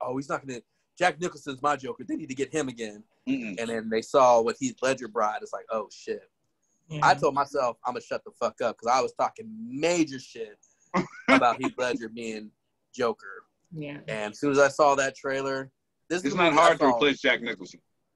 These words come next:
Speaker 1: Was that?
Speaker 2: It's not hard to
Speaker 1: Yeah.
Speaker 2: replace Jack Nicholson.
Speaker 1: It's not, but you know how, like, some people, when they play a character and they, everybody likes them,
Speaker 2: But
Speaker 1: they
Speaker 2: he's
Speaker 1: think
Speaker 2: so
Speaker 1: nobody else
Speaker 2: fucking
Speaker 1: can play the
Speaker 2: boring.
Speaker 1: character? He's Jack, he's, he was Jack Nicholson having fun.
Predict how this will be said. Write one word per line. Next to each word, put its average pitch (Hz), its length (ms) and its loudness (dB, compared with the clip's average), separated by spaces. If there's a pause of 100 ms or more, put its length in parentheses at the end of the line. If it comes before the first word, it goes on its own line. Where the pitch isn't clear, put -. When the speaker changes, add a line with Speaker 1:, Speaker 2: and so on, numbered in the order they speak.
(300)
Speaker 1:
Was 127 80 -8
that? 165 260 2 (960)
Speaker 2:
It's - 100 -10
not 131 160 2
hard 160 220 6
to 147 40 0
Speaker 1:
Yeah. 147 120 2
Speaker 2:
replace 120 280 0
Jack 107 220 0
Nicholson. 95 400 -8
Speaker 1:
It's 151 140 -6
not, 139 160 0
but 175 80 -4
you 226 80 -6
know 214 40 4
how, 190 120 6
like, 147 160 4
some 180 180 -8
people, 156 220 -8
when 139 80 -6
they 139 160 -6
play 147 220 -2
a 117 60 -4
character 135 580 -4
and 123 80 -10
they, 117 60 -8
everybody 120 240 -2
likes 113 260 -2
them, 123 180 -18 (240)
Speaker 2:
But 160 140 4
Speaker 1:
they 156 60 2
Speaker 2:
he's 156 80 2
Speaker 1:
think 143 120 4
Speaker 2:
so 139 60 4
Speaker 1:
nobody 123 200 4
else 127 140 8
Speaker 2:
fucking 127 60 0
Speaker 1:
can 104 80 -4
play 123 80 0
the 113 40 -4
Speaker 2:
boring. 113 400 2
Speaker 1:
character? - 180 -8 (1040)
He's 180 140 4
Jack, 175 220 6
he's, - 260 -6
he 156 140 -6
was 160 120 2
Jack 151 260 6
Nicholson 123 380 0
having 107 280 -2
fun. 101 260 -4